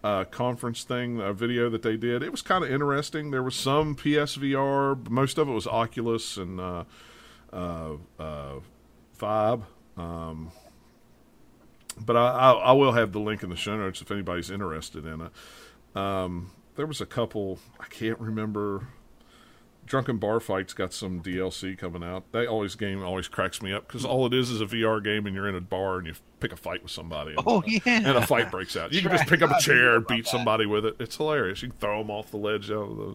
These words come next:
Speaker 1: you know, it's just funny. Um, so I was looking here to see. There was one, there was a couple that was coming out on P S V R, and I forgot to write 'em down, and it's not coming up in the notes. But,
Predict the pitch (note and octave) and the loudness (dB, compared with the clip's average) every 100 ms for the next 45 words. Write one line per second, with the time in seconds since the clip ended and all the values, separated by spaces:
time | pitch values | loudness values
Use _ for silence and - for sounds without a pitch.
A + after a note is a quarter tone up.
0 | - - - - - E2 F2 - - - | -12 -16 -16 -14 -6 -4 -4 -6 -10 -8
1 | E2 F2 D#2+ - - - - - - C3 | -8 -8 -10 -16 -20 -20 -20 -18 -2 4
2 | C3 B2 A#2+ G2 - B2+ B2 C3 B2 A2+ | 6 4 0 -8 -12 -12 -8 0 2 2
3 | A2+ A#2+ A#2 G2+ A2 G2+ - A2 G2+ G#2 | 0 -4 -2 -4 -4 -6 -6 -6 -4 -4
4 | G2 G#2+ A#2+ C3+ - B2+ B2 A2 G#2+ - | -6 -4 -2 0 0 -2 -4 -4 -6 -4
5 | D3 A#2 G#2 F#2+ F#2+ - - - - - | -2 -2 -4 -6 -10 -18 -20 -20 -20 -20
6 | - - - - - _ _ - _ - | -20 -20 -20 -20 -20 _ _ -20 _ -10
7 | A#2 F2+ - A2+ A2 G#2+ G2+ - G#2+ - | -10 -10 -8 -6 -4 -4 -6 -4 -4 -4
8 | G2+ G#2+ G#2 G2 F#2 - D#2+ F2 G2+ - | -4 0 2 2 -2 -6 -10 -4 -4 -4
9 | G2 F#2 F#2+ F#2 F2 E2 E2+ D#2+ D#2+ - | -6 -4 -4 -6 -8 -10 -10 -10 -14 -20
10 | - E2+ E2 - E2+ G2 F2+ - F2 F2 | -16 -12 -12 -14 -14 -10 -10 -10 -8 -8
11 | E2+ D#2 D#2+ E2+ D#2+ - - E2 | -8 -12 -8 -6 -6 -8 -8 -8